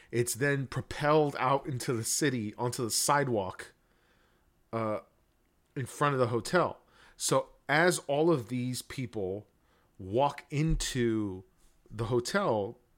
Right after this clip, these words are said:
and meet each other, some of them get infected, and they all start spreading the bacteria around to each other, just shaking hands, right? Sharing drinks and whatever. And then that leads to a hundred and eighty-two reported cases,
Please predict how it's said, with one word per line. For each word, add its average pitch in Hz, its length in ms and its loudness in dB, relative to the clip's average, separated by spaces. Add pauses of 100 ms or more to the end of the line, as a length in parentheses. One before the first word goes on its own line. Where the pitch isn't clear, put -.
(100)
and 113 200 -2
meet 226 160 2
each 220 240 -2
other, 98 340 -2
some 117 260 -4
of 127 80 -2
them 160 120 -4
get 151 160 -2
infected, 107 440 -6
and 101 180 -6
they 101 120 -4
all 104 200 -2
start 117 300 -2
spreading 107 420 -4
the 117 80 -4
bacteria 139 540 -4
around 95 280 -6
to 98 100 -8
each 104 180 -8
other, 110 180 -4
just 92 200 -12
shaking 131 380 -8
hands, 92 460 -10
right? 110 240 -4 (420)
Sharing 110 420 -6
drinks 98 400 -8
and 101 120 -6
whatever. 98 460 -4 (480)
And 107 220 -6
then 107 480 -4 (380)
that 95 220 -6
leads 104 220 -4
to 104 140 -6
a 85 40 -4
hundred 110 360 -6
and 120 80 -2
eighty-two 117 320 0
reported 120 420 -2
cases, 107 500 -4